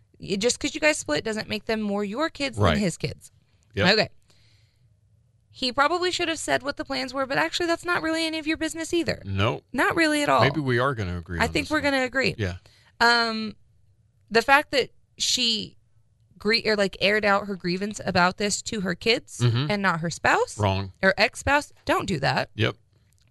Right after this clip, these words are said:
Speaker 1: Your kids should never, ever know anything about the child support. Not how much they get,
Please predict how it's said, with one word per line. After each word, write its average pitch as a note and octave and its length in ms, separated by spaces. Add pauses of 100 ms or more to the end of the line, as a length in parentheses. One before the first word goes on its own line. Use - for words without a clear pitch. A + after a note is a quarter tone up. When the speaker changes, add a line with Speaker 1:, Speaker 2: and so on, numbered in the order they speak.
(300)
Speaker 1:
Your C4+ 260
kids F4 320
should A3+ 180
never, G#3 300
ever A#3 280
know E3+ 360 (600)
anything B3+ 340
about F#3 200
the - 80
child E3 220
support. - 260
Not G3 240
how B3+ 120
much C#4+ 280
they E4 160
get, F#3 320